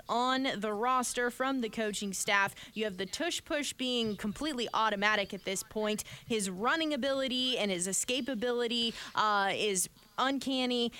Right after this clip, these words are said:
In addition to that, though, I don't know if some of the offensive,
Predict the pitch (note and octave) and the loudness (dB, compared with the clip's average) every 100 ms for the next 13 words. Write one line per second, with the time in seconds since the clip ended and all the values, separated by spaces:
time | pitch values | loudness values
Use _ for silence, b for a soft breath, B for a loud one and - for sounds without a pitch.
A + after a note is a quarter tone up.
0 | B A#3 A#3 B3 D4 D4 C4 A#3 G#3+ B3+ | B -2 0 0 0 0 -2 -2 0 4
1 | B3 A#3+ A3 A3+ A3 A3 - C4 D#4+ D4+ | 4 2 2 2 2 0 0 2 4 2
2 | B3+ C#4 D4 C#4+ - - D4 E4 D#4+ B3+ | 0 2 2 0 -2 0 0 0 0 0
3 | C#4 A3+ B3 B3 C4 B3 B3 G#3 | 2 2 2 0 -2 0 -2 -4